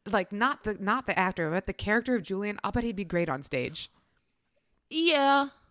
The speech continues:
Speaker 1: I think he's, I think he's putting all of his energy into the wrong thing.
Speaker 2: Yeah.
Speaker 1: Like, I don't think being a bad guy is really what he should be doing.
Speaker 2: He should be a
Speaker 1: I think
Speaker 2: thespian.
Speaker 1: he should be excelling on the stage.
Speaker 2: A troubadour.
Speaker 1: There you go.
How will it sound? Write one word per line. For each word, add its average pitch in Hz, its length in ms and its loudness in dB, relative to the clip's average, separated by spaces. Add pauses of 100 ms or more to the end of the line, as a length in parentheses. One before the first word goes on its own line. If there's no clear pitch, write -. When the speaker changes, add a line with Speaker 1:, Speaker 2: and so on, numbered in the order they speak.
(260)
Speaker 1:
I 233 80 -10
think 277 180 -4
he's, 262 240 -2
I 277 120 -2
think 427 180 -4
he's 403 140 0
putting 311 280 -2
all 240 240 0
of 254 80 -2
his 214 160 -2
energy 202 420 -4
into 196 160 -6
the 160 100 -4
wrong 170 380 -2
thing. 160 480 -6
Speaker 2:
Yeah. 247 200 -2
Speaker 1:
Like, 226 120 2
I 254 60 6
don't 320 140 2
think 294 140 0
being 220 180 2
a 196 40 0
bad 180 340 2
guy 226 280 2
is 175 220 -2
really 190 220 -2
what 170 140 -2
he 175 60 -2
should 160 160 -8
be 156 100 -6
doing. 165 260 -2
Speaker 2:
He 247 80 -6
should 214 120 -4
be 220 80 4
a 185 60 2
Speaker 1:
I 302 80 -2
think - 200 2
Speaker 2:
thespian. 175 340 -6
Speaker 1:
he 330 100 0
should 349 220 -2
be 277 180 -2
excelling 220 680 -2
on 156 140 -4
the 143 80 -6
stage. - 440 -2
Speaker 2:
A 220 60 -2
troubadour. 175 880 0
Speaker 1:
There 233 160 -2
you 151 120 -4
go. 147 440 -4